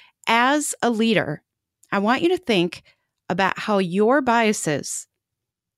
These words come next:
which are human nature, affect the leadership that you provide for customer experience and employee experience. Because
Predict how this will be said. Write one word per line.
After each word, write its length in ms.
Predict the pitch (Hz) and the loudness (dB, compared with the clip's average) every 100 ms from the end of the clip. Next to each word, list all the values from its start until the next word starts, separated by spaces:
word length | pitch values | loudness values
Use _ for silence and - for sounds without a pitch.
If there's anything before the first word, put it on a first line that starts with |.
| _ | _
which 200 | - 185 | -4 0
are 120 | 180 | 0
human 420 | 156 - 202 254 262 | 0 -2 0 2 2
nature, 500 | 190 175 156 151 170 _ _ _ _ _ _ _ _ | 2 0 -4 -4 -8 _ _ _ _ _ _ _ _
affect 720 | 190 - 262 240 156 - - - _ | -8 -4 -2 0 0 -6 -16 -18 _
the 100 | 202 | -4
leadership 640 | 190 226 254 247 - 147 | -2 0 0 0 -4 -6
that 120 | 170 - | -6 -6
you 120 | 175 | -8
provide 600 | - 185 190 156 156 156 _ _ - | -6 -2 0 0 -2 -6 _ _ -6
for 180 | 196 | -4
customer 460 | 175 208 185 - 170 | -2 -4 -4 -4 -4
experience 720 | 156 - 170 147 143 143 - - _ _ | -4 -4 -4 -4 -6 -10 -14 -16 _ _
and 100 | 165 | -2
employee 380 | 156 147 190 202 | -2 0 0 0
experience. 800 | 170 - 160 131 98 - - - _ _ _ _ _ _ _ _ _ - | 0 -4 -6 -6 -6 -10 -16 -20 _ _ _ _ _ _ _ _ _ -6
Because 340 | 214 208 208 | -2 -2 -2